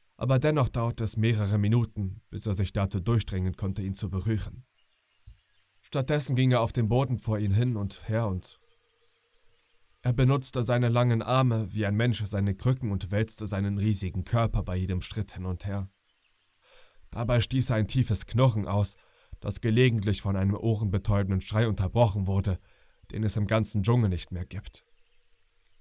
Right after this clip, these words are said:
Plötzlich blieb er vor dem Gewehr stehen. Langsam hob er eine große Hand, bis sie fast den glänzenden Lauf berührte, um sie dann wieder zurückzuziehen und seinen eiligen Gang fortzusetzen.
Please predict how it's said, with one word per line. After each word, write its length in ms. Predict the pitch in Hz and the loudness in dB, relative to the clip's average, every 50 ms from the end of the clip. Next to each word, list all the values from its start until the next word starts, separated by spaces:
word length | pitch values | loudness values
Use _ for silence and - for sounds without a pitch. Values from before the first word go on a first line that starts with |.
| - _ _ _ - _ | -20 _ _ _ -6 _
Plötzlich 440 | - 131 131 127 - 139 127 - - | 2 2 2 2 0 -2 -2 -2 -2
blieb 180 | 135 139 131 | -4 -4 -2
er 120 | 135 123 113 | -2 -4 -2
vor 140 | - 117 | -4 -2
dem 160 | 107 117 113 107 | -2 -2 -2 -2
Gewehr 300 | 113 107 98 113 113 104 | -4 -2 0 0 0 0
stehen. 380 | - - 135 143 143 123 - - _ _ _ _ _ _ _ | -2 -4 -6 -6 -6 -6 -8 -12 _ _ _ _ _ _ _
Langsam 400 | - 127 123 120 107 107 98 95 | 0 2 2 4 2 2 2 2
hob 180 | 98 110 107 - | 2 2 0 0
er 100 | 107 98 | -4 -4
eine 220 | 92 98 95 92 | -2 -2 -2 -4
große 400 | 92 - 98 98 95 - 107 98 | -4 -2 -2 -2 -2 -2 -2 -2
Hand, 240 | 107 113 113 98 - _ _ _ _ _ _ _ - _ - | 0 0 -2 -4 -6 _ _ _ _ _ _ _ -20 _ -10
bis 140 | _ 104 101 | _ -6 -2
sie 100 | - 101 | -2 -2
fast 280 | 95 - 110 98 - - | 0 2 2 0 0 0
den 120 | 101 98 | -4 -2
glänzenden 500 | 95 95 104 104 98 - - 98 98 98 | -2 0 -2 -2 -2 -2 -2 -2 0 2
Lauf 240 | 95 104 117 107 - | 2 2 2 0 -2
berührte, 520 | - 104 101 101 104 98 98 - 104 95 - _ _ _ _ _ _ _ _ | -4 -4 -4 -2 -4 -4 -4 -4 -4 -4 -6 _ _ _ _ _ _ _ _
um 160 | - - 123 | -8 -6 -4
sie 120 | 113 127 120 | -2 -2 0
dann 220 | 131 131 131 127 | 0 0 0 0
wieder 200 | 127 127 131 123 | 0 0 0 0
zurückzuziehen 800 | - - 123 127 151 131 - - 117 98 - - 117 113 110 104 | 0 0 0 0 0 -2 -2 -4 -4 -4 -2 -2 0 0 0 -2
und 160 | 95 92 90 | -4 -6 -8
seinen 320 | - 85 98 107 101 101 | -8 -8 -6 -4 -6 -4
eiligen 380 | - 101 113 117 110 107 101 110 | -4 -2 0 0 0 0 0 0
Gang 220 | 107 107 107 101 | 2 2 0 0
fortzusetzen. 760 | - - 120 117 - - 98 90 82 92 87 - - - - - | 0 -2 -2 -2 -2 -4 -6 -6 -6 -8 -10 -10 -12 -14 -14 -18